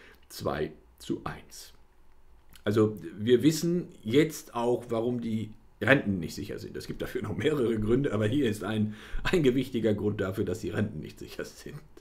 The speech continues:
Kohl sandte so sein, quote, "klares, unmissverständliches Signal der Hoffnung und der Ermutigung für die Menschen der D D R", end quote. Ich, ich höre das, ich höre das noch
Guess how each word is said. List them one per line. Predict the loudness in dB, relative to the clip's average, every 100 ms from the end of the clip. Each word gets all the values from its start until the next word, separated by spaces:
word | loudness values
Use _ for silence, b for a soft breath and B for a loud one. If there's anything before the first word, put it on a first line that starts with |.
| -20 B B B B B B B B B 12
Kohl | 12 12 12 10 -8 -20 -8
sandte | 2 4 6 4 4
so | 10 12 12 8
sein, | 4 4 6 4 0 0
quote, | 12 12 12 4
"klares, | -4 2 2 2 2 0 0
unmissverständliches | -2 0 2 0 -4 0 0 2 0 6 8 8 4 4 4
Signal | 6 4 4 4 4 6
der | 4 6
Hoffnung | 2 2 2 6 6 4
und | 0 2
der | 4 4
Ermutigung | 4 2 4 4 2 0 0
für | 2 0
die | 4
Menschen | 4 4 2 -2 0
der | 0
D | 0 -2
D | -2 -2 -2
R", | -2 -6
end | -8 -8
quote. | -6 -6
Ich, | 0
ich | 0 2 4
höre | 6
das, | 6 2
ich | -2 2
höre | 4
das | 4 2
noch | 2 0 -2